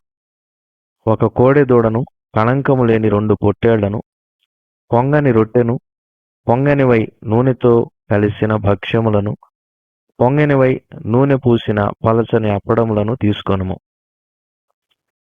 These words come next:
గోధుమ పిండితో వాటిని చేసి ఒక గంపలో వాటిని పెట్టి, ఆ గంపను,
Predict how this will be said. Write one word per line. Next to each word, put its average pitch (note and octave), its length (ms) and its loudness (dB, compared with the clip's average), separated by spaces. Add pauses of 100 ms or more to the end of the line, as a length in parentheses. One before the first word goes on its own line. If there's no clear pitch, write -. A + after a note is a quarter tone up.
(200)
గోధుమ D3 300 4
పిండితో B2 540 0
వాటిని G#2+ 360 0 (140)
చేసి G#2+ 360 -2 (560)
ఒక G2+ 160 -2
గంపలో C3 540 2
వాటిని G#2+ 360 0
పెట్టి, G2 420 -6 (600)
ఆ G#2 100 0
గంపను, B2 580 0